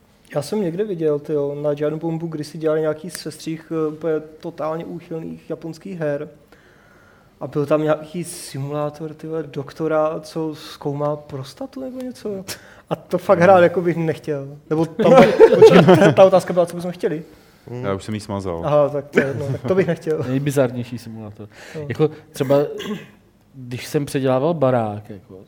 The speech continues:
Speaker 4: tak to by se mi, jako, líbilo si, jako, vyzkoušet něco, víš, jako,
Speaker 1: No, to
Speaker 4: stavěcí.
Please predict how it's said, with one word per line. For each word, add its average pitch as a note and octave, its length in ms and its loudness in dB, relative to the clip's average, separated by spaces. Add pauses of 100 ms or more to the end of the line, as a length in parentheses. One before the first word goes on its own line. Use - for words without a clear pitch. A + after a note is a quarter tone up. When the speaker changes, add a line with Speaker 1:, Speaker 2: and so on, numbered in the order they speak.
(120)
Speaker 4:
tak G#2+ 200 -12
to A#2+ 100 -12
by B2 100 -6
se C#3+ 140 -8
mi, C#3+ 100 -4
jako, C3+ 180 -6
líbilo C3+ 520 -6
si, - 180 -12
jako, D3 280 -8 (360)
vyzkoušet C#3+ 680 -2
něco, D3 500 0 (200)
víš, E3 180 -10
jako, C#3+ 380 -2
Speaker 1:
No, E3 160 0
to B3 60 -4
Speaker 4:
stavěcí. D3 640 0